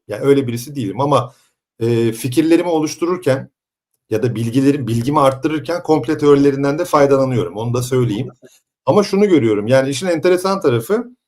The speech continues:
e, kriptoyu ve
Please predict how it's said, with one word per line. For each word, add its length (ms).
e, 60
kriptoyu 880
ve 420